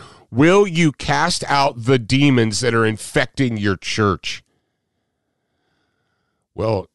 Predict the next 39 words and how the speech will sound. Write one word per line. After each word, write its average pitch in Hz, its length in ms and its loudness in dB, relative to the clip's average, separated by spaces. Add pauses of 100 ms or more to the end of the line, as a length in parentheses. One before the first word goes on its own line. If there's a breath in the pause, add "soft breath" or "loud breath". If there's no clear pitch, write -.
(120)
Paul, 87 440 0
I, 80 220 -10
you, 92 280 -6 (140)
uh, 71 220 -16
you, 90 320 -4
you 98 180 -4
know, 90 180 0
Paul, 78 360 -8
it's 80 220 -6
easy 147 260 0
for 87 220 -4
you 90 180 0
to 95 120 -4
say, - 500 -12 (640)
but, 98 200 0
but 98 180 -2
where 95 260 2
I 135 180 2
am, 92 200 0
if, 90 320 -6
if 98 200 -4
I 113 200 2
speak - 380 -2
out 120 300 2
against 95 440 -4
those 90 220 -2
demons, 92 460 -4
if 95 140 -6
I 139 160 2
try 147 240 0
and - 140 0
cast 113 340 -4
the 113 80 0
demons 101 420 -2
out 120 160 2
of 135 80 -4
my 104 140 0
church, 107 260 -2
then, 104 160 0